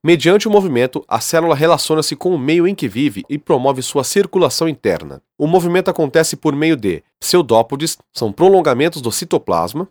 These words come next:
tem como função a locomoção e a captura de alimentos. Flagelos são estruturas tubulares constituídas por proteínas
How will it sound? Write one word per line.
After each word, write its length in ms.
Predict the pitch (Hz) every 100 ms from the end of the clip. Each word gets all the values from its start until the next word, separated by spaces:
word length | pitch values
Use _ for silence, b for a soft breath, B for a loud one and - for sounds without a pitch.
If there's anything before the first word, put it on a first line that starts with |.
| _
tem 140 | 180 175
como 240 | 170 160
função 480 | - 202 - 175 -
a 80 | 131
locomoção 680 | 147 180 170 131 - 165 185
e 100 | 143
a 40 |
captura 460 | 131 175 _ 170 170
de 80 | 170
alimentos. 580 | 156 110 78 80 - _ _ _ _ _
Flagelos 680 | - 160 104 95 110 151 - _ _ _ _ -
são 240 | - 160
estruturas 520 | 202 202 - 104 90
tubulares 680 | - 180 170 104 104 120 - _ -
constituídas 640 | 196 208 185 165 160 165
por 180 | - 147
proteínas 680 | - 190 151 92 98 156